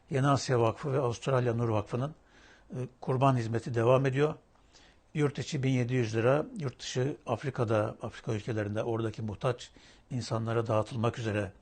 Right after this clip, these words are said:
e, o kesilen hayvanların etleri, e, bu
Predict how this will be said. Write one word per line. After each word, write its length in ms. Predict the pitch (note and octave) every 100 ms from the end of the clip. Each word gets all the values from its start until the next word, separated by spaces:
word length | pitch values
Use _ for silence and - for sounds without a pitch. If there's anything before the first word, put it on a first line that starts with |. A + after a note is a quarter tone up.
| - - _ -
e, 40 |
o 240 | A#2 A#2 A#2 - - -
kesilen 360 | - A#2+ A2 G#2
hayvanların 520 | G#2 G#2 G#2 G2+ A2
etleri, 420 | A#2+ - A2+ D3+ - - - - - -
e, 40 | B2 A#2+ A2+ A2+ A3+ - - - -
bu 340 | C#3+ B2+ C3